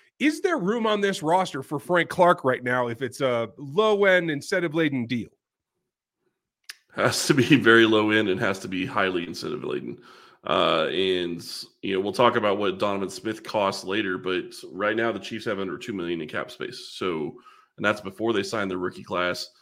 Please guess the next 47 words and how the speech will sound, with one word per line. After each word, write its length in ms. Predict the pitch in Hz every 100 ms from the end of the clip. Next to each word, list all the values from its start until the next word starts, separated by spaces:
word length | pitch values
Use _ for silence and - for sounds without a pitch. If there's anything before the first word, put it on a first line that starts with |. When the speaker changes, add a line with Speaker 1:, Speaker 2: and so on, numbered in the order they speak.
| _
Speaker 2:
So 180 | - 101
that's 300 | 95 98 101
going 220 | 98 95
to 80 | 85
drop 400 | 82 82 85 -
because 640 | - 92 87 80 - - 64
they're 160 | 73 85
going 180 | 82 87
to 80 |
have 400 | 98 95 87 82
more 220 | 110 90 -
signing 320 | 107 95 92
bonuses, 420 | 87 92 92 87
which 160 | 71 92
are 60 |
gonna 180 | 78 87
add 220 | 82 92
to 40 | 82
their 140 | 85
costs. 560 | - 90 82 - _ -
So 300 | 98 85 - _ _ - _ _ -
they 60 | 123
don't 100 | 175
have 100 | 170
the 60 |
cap 240 | 123 139 131
room 180 | 104 92
right 160 | 78
now. 200 | 62 - _ _ _ _ _ _ _ _ _ _ _ _ _ _ _ _ _ _ _ _
Speaker 1:
And 140 | 170 208
the 40 |
cap 380 | 226 - 359 -
is 140 | 185
part 320 | - 180 160 127
of 100 | 104
it. 100 | 107
We'll 140 | 185
talk 280 | - 233 247
about 220 | 185 180
the 80 | 175
on-field 600 | 156 180 165 - 180 160
here 220 | 123 160
in 80 | 151
the 60 | 139
next 260 | 139 127
segment, 400 | - 135 113 98
but 160 | - 120